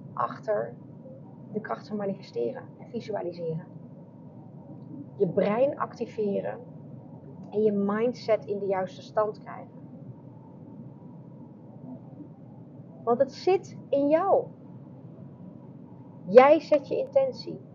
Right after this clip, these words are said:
Jij zet je doelen. Jij wilt bepaalde resultaten behalen.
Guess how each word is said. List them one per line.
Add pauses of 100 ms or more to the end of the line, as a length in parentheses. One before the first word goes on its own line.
(260)
Jij
zet
je
doelen. (640)
Jij
wilt
bepaalde
resultaten
behalen.